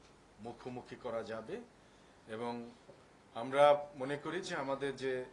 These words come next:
উনিশশো নিরানব্বই সালের, এ, মানব দেহের অঙ্গ প্রত্যঙ্গ সংযোজন আইন যেটি রয়েছে, সেই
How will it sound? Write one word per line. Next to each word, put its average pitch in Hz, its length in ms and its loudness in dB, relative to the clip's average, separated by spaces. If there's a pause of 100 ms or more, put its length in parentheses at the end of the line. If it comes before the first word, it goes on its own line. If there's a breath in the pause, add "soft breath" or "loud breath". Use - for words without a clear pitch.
(500)
উনিশশো 143 340 -6 (720)
নিরানব্বই 147 560 -2
সালের, 123 360 0 (1600)
এ, 101 180 -8 (240)
মানব 139 520 2 (480)
দেহের 135 360 2 (360)
অঙ্গ 135 220 -6
প্রত্যঙ্গ 139 500 -8
সংযোজন 131 500 -8
আইন 123 220 -6
যেটি 131 220 -10
রয়েছে, 113 500 -12 (600 loud breath)
সেই 151 380 -2